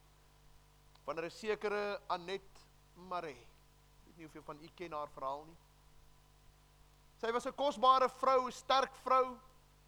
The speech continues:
wat tydens die Anglo-Boereoorlog 'n baie groot rol onder die vrouens in die konsentrasiekampe gespeel het.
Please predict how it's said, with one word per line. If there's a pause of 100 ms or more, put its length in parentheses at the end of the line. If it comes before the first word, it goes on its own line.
(680)
wat
tydens
die
Anglo-Boereoorlog
'n
baie
groot
rol (480)
onder
die
vrouens
in
die
konsentrasiekampe (680)
gespeel
het.